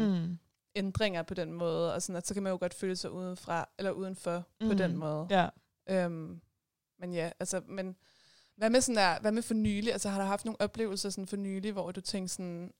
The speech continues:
Speaker 2: "Åh, der kom den der følelse lige," eller sådan der, altså her måske for nogle måneder siden, eller et år
Speaker 1: Mm.
Speaker 2: siden, eller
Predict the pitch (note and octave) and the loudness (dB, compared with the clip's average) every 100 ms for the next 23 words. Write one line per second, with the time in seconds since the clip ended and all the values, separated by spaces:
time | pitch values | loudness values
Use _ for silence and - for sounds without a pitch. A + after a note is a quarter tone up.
0 | _ - G#3+ G#3+ - G#3+ - F3+ E3+ - | _ 0 2 2 2 2 2 -4 -4 -4
1 | - G#3+ G3+ A3 A3 G3 F#3+ F3 F#3 F#3 | -4 -4 -2 -2 -4 -4 -4 -2 -2 -2
2 | F3+ E3 F#3+ F#3+ F#3 F#3+ F3 F3+ F#3 F#3 | -4 -4 -6 -6 -2 -4 -4 -8 -10 -4
3 | F3+ E3 - F#3 G3 G3 G3 F3+ - F3+ | -4 -4 -6 -4 -2 -2 -4 -4 -4 -4
4 | E3+ E3+ - G#3 G3 F#3 F#3 F3 F3 E3+ | -6 -6 0 4 6 6 4 4 2 0
5 | E3+ E3 | 0 -2